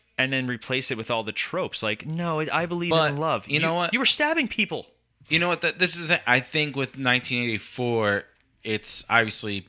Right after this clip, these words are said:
Speaker 2: before Batman versus Superman and, and Justice League. So I wonder if, like, this is, like, kinda like what Sean said. This is how she got to be what we saw
Speaker 1: It still
Speaker 2: was
Speaker 1: doesn't make
Speaker 2: because of
Speaker 1: sense
Speaker 2: it.
Speaker 1: given the ending of that movie.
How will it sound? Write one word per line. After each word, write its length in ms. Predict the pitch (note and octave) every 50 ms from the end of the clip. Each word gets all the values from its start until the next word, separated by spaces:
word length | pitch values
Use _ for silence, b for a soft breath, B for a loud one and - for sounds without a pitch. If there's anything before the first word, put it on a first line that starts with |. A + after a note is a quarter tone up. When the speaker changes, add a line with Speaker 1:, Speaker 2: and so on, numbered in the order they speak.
| _ -
Speaker 2:
before 720 | - F2 - - - - - - - A#2 A2+ A2 G#2 G2
Batman 400 | F2+ G2 G2 F#2+ F2+ F#2+ F#2 F2+
versus 240 | F2+ F2+ F2 - -
Superman 520 | A2 G2+ G2 F2+ F2+ F#2 F#2 F2+ F2 F2 F2 E2+ F2 F2
and, 140 | F2 F2 E2 _ -
and 160 | - F#2 E2 -
Justice 460 | - A2 A2 - - A2 - - -
League. 280 | F2+ E2+ E2+ E2 - b b b b b b b b b b
So 140 | - G#2
I 80 | G#2 G#2+
wonder 260 | G#2+ A2+ A#2+ A#2+ A2+
if, 160 | G2+ F#2 F#2+
like, 180 | G2 G2+ G2 - _ -
this 280 | G#2+ B2 B2 A#2+ - B2
is, 280 | A#2+ A2+ G2+ - - -
like, 180 | D#2 G2 E2+ -
kinda 200 | - A2+ A2 G#2+
like 140 | G#2 F#2+ F2
what 120 | G#2 G2
Sean 220 | - - C#3+ C3 G#2+
said. 200 | G2+ F2 E2+ G2+
This 200 | B2 B2+ B2 C3+
is 100 | B2+ G#2
how 200 | - A#2+ A#2 A2
she 640 | - - - - - C3 C3+ C3 B2+ A#2+ A2+ - _ _ _ -
got 500 | C#3+ C3 A#2+ A#2 A2+ - - - - -
to 100 | - A2
be 200 | G2+ F#2+ A2 A2
what 260 | G#2 G2 G2 F#2 - -
we 100 | F#2 F2+
saw 640 | - - - - - - G#2+ G#2+ G2+ F#2 D#2+ D2+ -
Speaker 1:
It 100 | B2+ C3
still 200 | - - D3 C3+
Speaker 2:
was 60 | A#2+
Speaker 1:
doesn't 200 | C3+ B2+ B2 B2
make 140 | A#2 A#2 A2+
Speaker 2:
because 140 | - - -
of 60 | A#2
Speaker 1:
sense 160 | A2+ A2 -
Speaker 2:
it. 40 | -
Speaker 1:
given 220 | A#2 A2+ G2+ G#2 G2+
the 140 | G2+ G2 G2
ending 240 | G2+ G2 G2 F#2+ F#2
of 100 | F2 F2
that 200 | F#2+ F2+ E2+ F2
movie. 420 | F#2 F#2 F2+ E2 D#2+ D#2 D2+